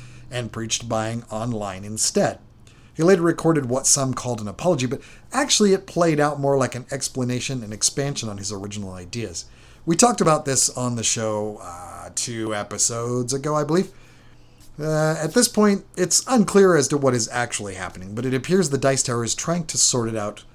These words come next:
with gamma directly. All right, well, that's it for the news, so now it's time to talk about games I've played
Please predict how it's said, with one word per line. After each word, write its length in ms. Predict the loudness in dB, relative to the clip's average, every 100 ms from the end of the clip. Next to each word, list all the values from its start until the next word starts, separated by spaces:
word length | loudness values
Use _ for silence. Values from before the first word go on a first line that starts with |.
| -20 -18
with 300 | -10 -10 -10
gamma 280 | -8 -6 -6
directly. 560 | -8 -10 -10 -12 -14 -16 -20 -20 -12
All 160 | -2 4
right, 220 | 4 4 2
well, 260 | 0 0 -6 -4
that's 220 | 0 2
it 80 | 0
for 160 | 0 0
the 80 |
news, 280 | 2 4 4
so 240 | 4 4 0
now 400 | 0 2 2 2
it's 240 | 0 0
time 360 | 0 -4 -4 -6
to 100 | -6
talk 260 | -6 -6
about 280 | -4 -6 -6
games 360 | -6 -4 -6 -4
I've 320 | -6 -6 -10
played 420 | -10 -8 -8 -12